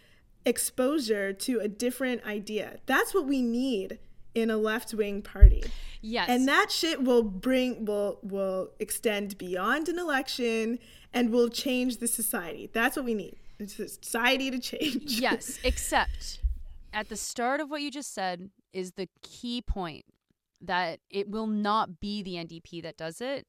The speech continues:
Speaker 2: It will be a confrontation to the N D P that does it. And I think that we do need to be very honest about that.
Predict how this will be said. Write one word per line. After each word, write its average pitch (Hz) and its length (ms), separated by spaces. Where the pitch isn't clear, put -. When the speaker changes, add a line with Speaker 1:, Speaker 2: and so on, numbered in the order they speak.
Speaker 2:
It 190 80
will 180 120
be 175 200
a 170 80
confrontation 185 1080
to - 100
the 151 120
N 147 80
D 156 100
P 156 160
that - 160
does - 180
it. - 160
And 214 120
I 226 80
think 262 240
that 262 120
we 233 120
do 196 420
need 208 220
to 185 80
be 190 80
very 175 200
honest 185 360
about 160 220
that. 143 260